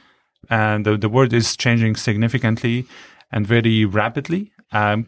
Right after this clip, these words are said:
Canada didn't take it as a, a reaction. It was a strategic plan to, uh, bring these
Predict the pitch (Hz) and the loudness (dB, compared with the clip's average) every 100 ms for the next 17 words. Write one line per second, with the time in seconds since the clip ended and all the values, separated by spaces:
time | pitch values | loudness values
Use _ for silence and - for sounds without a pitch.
0 | - 151 147 147 127 104 131 131 131 117 | -4 0 2 4 2 0 0 0 0 -2
1 | 110 104 104 98 107 101 98 - 120 110 | -2 -2 -2 -2 0 2 0 0 0 0
2 | 113 107 135 - 180 113 - 107 - 127 | 0 -4 -4 -4 -2 -2 0 0 0 -6
3 | - 107 - 131 156 - 139 143 151 147 | -2 -2 -2 -2 -2 -2 0 2 0 -8
4 | - - _ _ _ - 107 101 98 95 | -20 -20 _ _ _ -2 0 2 0 0
5 | 113 92 92 117 127 107 98 110 110 - | -8 -4 -2 2 2 0 0 0 0 -2